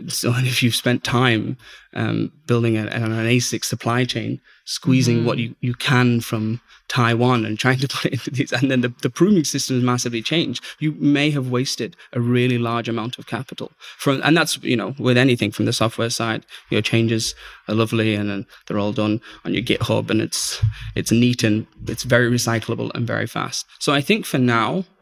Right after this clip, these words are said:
Speaker 1: and everybody's doing, everybody's doing this, right? I feel everybody should do this. Wait until there is a greater ossification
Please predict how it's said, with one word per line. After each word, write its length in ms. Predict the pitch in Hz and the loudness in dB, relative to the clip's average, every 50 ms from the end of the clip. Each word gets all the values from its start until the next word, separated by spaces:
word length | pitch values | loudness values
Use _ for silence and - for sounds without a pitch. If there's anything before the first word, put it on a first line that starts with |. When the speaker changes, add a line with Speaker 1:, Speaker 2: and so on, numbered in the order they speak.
| _ _ - | _ _ 2
Speaker 1:
and 100 | 123 139 | 4 4
everybody's 520 | 156 190 190 208 165 143 123 101 90 - | 4 4 4 4 4 2 0 0 -4 -4
doing, 260 | - - 80 - - - | -6 -6 -6 -8 -6 -2
everybody's 480 | - 151 160 165 139 139 123 107 123 120 | 0 2 2 2 2 2 -2 -2 -4 -6
doing 180 | - 113 - 85 | -6 -8 -6 -6
this, 160 | 120 120 - | -6 -6 -6
right? 100 | 107 - | -6 -6
I 40 | 123 | -6
feel 260 | - - 127 127 127 | -4 -4 -2 0 0
everybody 380 | 123 120 120 110 117 110 110 | 0 -2 -2 -4 -4 -4 -4
should 220 | 117 - - 117 113 | -4 -4 -4 -2 -2
do 120 | - 110 | -2 -4
this. 320 | 92 85 - - - - - - - - - - - - - - _ | -4 -4 -8 -8 -10 -12 -12 -14 -20 -20 -20 -20 -20 -20 -20 -14 _
Wait 380 | - 127 127 120 131 139 131 - | 2 4 4 6 4 4 4 4
until 360 | 139 127 123 - 123 123 120 | 4 4 4 4 4 4 4
there 220 | 113 117 113 117 117 | 4 4 4 4 4
is 440 | 117 110 110 - - - - - - - - | 2 2 0 -2 -4 -6 -8 -10 -12 -10 -10
a 40 | 127 | -6
greater 400 | - 131 120 120 127 123 - 110 | -2 0 2 2 0 0 -2 -2
ossification 920 | 80 120 123 - - 120 120 - - - - - - - - - 135 | -2 -2 -2 -2 -4 -6 -8 -6 -6 -6 -4 -2 -4 -4 -4 -6 -10